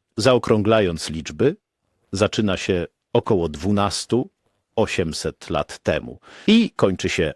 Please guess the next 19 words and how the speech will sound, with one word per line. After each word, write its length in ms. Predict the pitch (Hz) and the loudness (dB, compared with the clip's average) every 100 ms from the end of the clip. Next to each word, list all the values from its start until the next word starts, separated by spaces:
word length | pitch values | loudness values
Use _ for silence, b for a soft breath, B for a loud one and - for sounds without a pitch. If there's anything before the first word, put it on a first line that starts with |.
| - | -2
około 520 | 101 110 87 87 - - | 0 2 2 0 -2 0
jedenastu 600 | 104 85 80 85 - 85 | 0 0 -4 -6 -6 -8
tysięcy 580 | 87 - 82 78 82 73 _ | -6 -2 -2 -2 -8 -8 _
sześćset 640 | - 110 90 - - 78 | 0 0 0 -4 -6 -4
lat 240 | 80 - - | -6 -8 0
temu. 380 | 85 67 62 _ | 0 0 -12 _
Więc 380 | 123 165 156 - | 2 2 0 -4
jeśli 440 | 101 107 - 95 | -2 -2 -2 -6
data 320 | 82 135 - 107 | 2 0 2 0
konstrukcji 720 | 107 - 113 - - 85 85 | -2 0 -2 -2 -4 -4 0
Göbekli 520 | 95 87 95 - 92 | 0 2 0 -2 -2
Tepe 360 | - 101 - 78 | 0 2 0 -2
to 300 | - 80 78 - | -2 -2 -2 -2
rzeczywiście 600 | 101 - 101 - 90 - | -2 -2 -4 -2 -2 0
jedenaście 760 | 101 117 101 92 92 - - 78 | 0 2 2 2 -2 -4 -8 -8
tysięcy 540 | 82 - 87 - 87 | -4 -2 -2 -4 -4
sześćset 540 | - 90 87 - 85 | 0 0 0 -4 -2
lat 240 | 92 82 - | -2 -4 -2
temu 340 | 101 80 80 | 0 0 -2